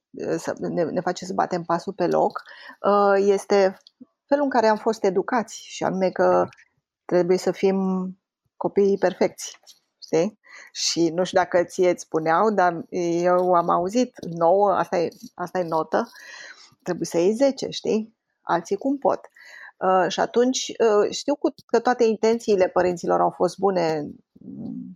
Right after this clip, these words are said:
dar vezi, câteodată co-, unii copii, că nu, poate nu toți, <laughs> unii copii, dintre care și eu,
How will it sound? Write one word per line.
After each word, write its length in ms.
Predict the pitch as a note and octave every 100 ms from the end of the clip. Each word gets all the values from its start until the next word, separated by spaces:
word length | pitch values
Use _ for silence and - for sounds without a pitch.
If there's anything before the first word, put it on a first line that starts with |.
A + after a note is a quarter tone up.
| _ _
dar 260 | - F#3 F3+
vezi, 300 | G3+ G#3 -
câteodată 500 | G3 G3 G3+ G#3 G#3
co-, 300 | - G3 _ _
unii 420 | - G#3 A#3+ G3+
copii, 580 | F3+ F3+ E3+ E3+ A3 - _ _
că 180 | - D#3+
nu, 180 | E3 E3+
poate 320 | - G3 G#3+
nu 160 | G3+ F#3
toți, 500 | - D#3+ - - - -
<laughs> 380 | G#3 A3+ G3+ G3+
unii 160 | A#3 A3
copii, 300 | F3 - G3
dintre 280 | F#3+ F3
care 220 | D#3+ F#3+ F#3
și 200 | -
eu, 140 | F#3